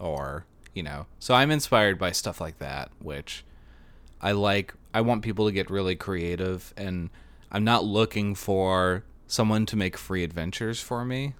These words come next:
Like, I can make free adventures for me all day.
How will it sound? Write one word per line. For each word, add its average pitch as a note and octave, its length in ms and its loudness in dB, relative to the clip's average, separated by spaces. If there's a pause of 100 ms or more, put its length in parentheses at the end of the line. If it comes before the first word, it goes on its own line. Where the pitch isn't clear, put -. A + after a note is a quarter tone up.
(140)
Like, D#2 420 -4 (600)
I F2 220 -2
can B2 160 -4
make B2+ 180 -2
free C3 200 -2
adventures A#2+ 420 -6
for B2+ 140 -8
me A2 180 -4
all G2 220 -6
day. G2 440 -6